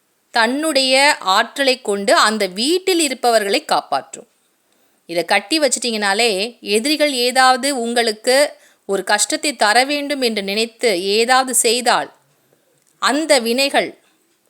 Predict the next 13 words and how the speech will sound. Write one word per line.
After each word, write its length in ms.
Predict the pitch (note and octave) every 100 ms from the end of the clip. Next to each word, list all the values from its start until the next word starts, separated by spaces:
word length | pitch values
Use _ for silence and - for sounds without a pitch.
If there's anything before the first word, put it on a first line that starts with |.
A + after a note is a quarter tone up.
| _ _ _ -
இந்த 240 | B3 C#4+ B3+
கிழங்கை 420 | B3+ B3+ D4 D#4 D4+
தாண்டி 400 | A#3+ A#3 C4 D4+ C4
வீட்டிற்குள் 600 | B3 C#4+ - A#3 D#4 E4
வர 180 | G#3 G#3+
முடியாது. 500 | A#3 F#3 D#3+ C#3 B2+ - _ _ _ _ _ -
இந்த 100 | F#3
கிழங்கு 380 | - A#3+ D4 D#4
என்ன 160 | B3+ C4+
பண்ணும்? 440 | C4 A#3 C4 B3 C4+
சாகா 440 | - A3+ A#3 C4+ C#4+
மூலிகை. 440 | C4+ A3+ A#3+ A3 D#3 - _ _ _ _ _ _
அப்படிப்பட்ட 540 | - G#3 E4 E4+ D4